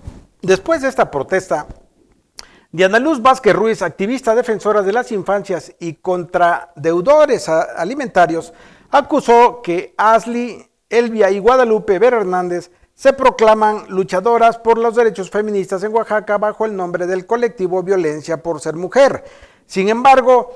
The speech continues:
dicha organización es utilizada para presionar al gobierno de Oaxaca por el caso de su padre, Juan Vera Carrizal, acusado de intento de feminicidio.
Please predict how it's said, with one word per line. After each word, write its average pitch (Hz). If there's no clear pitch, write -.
dicha 226
organización 233
es 208
utilizada 214
para 208
presionar 226
al 196
gobierno 208
de 214
Oaxaca 208
por 220
el 208
caso 175
de 208
su 214
padre, 185
Juan 185
Vera 160
Carrizal, 214
acusado 196
de 202
intento 151
de 170
feminicidio. 190